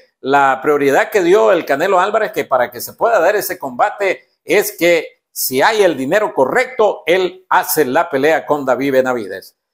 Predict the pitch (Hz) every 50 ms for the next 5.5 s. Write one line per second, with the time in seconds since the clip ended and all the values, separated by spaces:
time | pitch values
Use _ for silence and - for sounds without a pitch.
0 | _ _ - 151 208 254 262 226 - 285 277 285 - 180 143 156 156 151 - -
1 | 196 190 160 139 135 123 160 180 160 - 151 135 117 151 151 156 135 - 131 135
2 | 147 147 139 123 143 139 - 143 117 139 165 160 - 135 123 139 143 151 - -
3 | 147 151 143 - - 123 123 127 143 185 180 - - 135 113 131 156 - 143 120
4 | 143 180 170 - 151 131 - - 123 - 123 123 156 160 160 156 147 139 147 135
5 | 131 120 - - 180 180 175 160 139 107